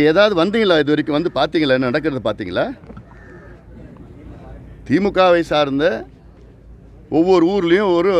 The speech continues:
ஆபீஸ் வச்சிருக்கிறாங்க, அலுவலகம் வச்சிருக்கிறாங்க. அந்த அலுவலகம் அவங்க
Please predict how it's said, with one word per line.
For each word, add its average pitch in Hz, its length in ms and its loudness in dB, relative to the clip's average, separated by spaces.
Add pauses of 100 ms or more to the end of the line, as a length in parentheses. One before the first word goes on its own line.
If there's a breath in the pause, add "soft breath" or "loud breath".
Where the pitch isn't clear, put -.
(160)
ஆபீஸ் 165 240 -4
வச்சிருக்கிறாங்க, 110 540 -8 (2000)
அலுவலகம் 175 400 4
வச்சிருக்கிறாங்க. 117 480 -4
அந்த 123 140 0
அலுவலகம் 196 360 0
அவங்க 170 160 0